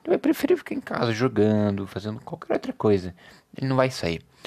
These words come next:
Só que tem aqueles, entre aspas, né, falsos introvertidos,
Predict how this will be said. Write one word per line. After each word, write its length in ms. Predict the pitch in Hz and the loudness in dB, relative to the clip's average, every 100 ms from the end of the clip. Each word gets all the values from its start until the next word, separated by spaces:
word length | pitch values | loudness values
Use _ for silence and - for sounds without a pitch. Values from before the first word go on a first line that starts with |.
| - - - - | -20 -20 -20 -12
Só 160 | - | -6
que 100 | 131 | -6
tem 140 | - 151 | -6 -12
aqueles, 420 | 143 135 120 - - _ _ _ _ _ _ _ _ _ _ - | -6 -6 -6 -12 -20 _ _ _ _ _ _ _ _ _ _ -8
entre 300 | 117 110 92 | -8 0 2
aspas, 420 | 104 101 - 87 | 4 2 -6 -10
né, 80 | 90 | -10
falsos 500 | - 127 - - 120 | -2 0 2 2 0
introvertidos, 920 | 110 104 98 - - 135 104 - - | 0 2 2 0 -4 -12 -12 -18 -20